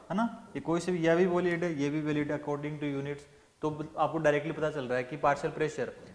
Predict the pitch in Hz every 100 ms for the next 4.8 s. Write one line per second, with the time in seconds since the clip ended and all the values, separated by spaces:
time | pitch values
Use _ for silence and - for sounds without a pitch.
0 | - 143 147 160 160 151 156 151 147 139
1 | 165 - - - 160 - 190 196 185 175
2 | 175 151 143 - 143 147 - - - -
3 | - 151 139 147 165 - - - 160 151
4 | 160 156 185 208 - - - -